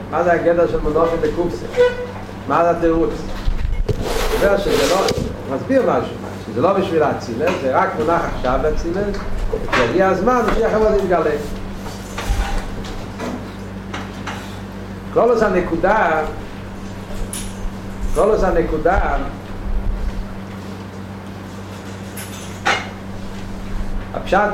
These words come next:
קופסה, גשמי, אז מה פירוש הדבר מונח בקופסה? גשמי, זה הדבר מונח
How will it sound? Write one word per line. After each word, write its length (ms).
קופסה, 480
גשמי, 440
אז 160
מה 180
פירוש 240
הדבר 340
מונח 320
בקופסה? 400
גשמי, 340
זה 80
הדבר 300
מונח 300